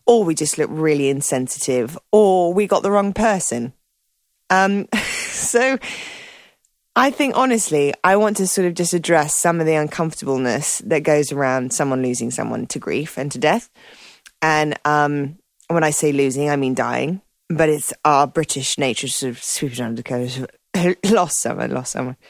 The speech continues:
as if we've lost them down the back of a sofa, which, of course,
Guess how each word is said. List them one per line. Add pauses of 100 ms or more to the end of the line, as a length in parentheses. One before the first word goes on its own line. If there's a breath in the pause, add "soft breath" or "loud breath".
(440 loud breath)
as
if
we've
lost
them
down
the
back
of
a
sofa, (1000)
which,
of
course,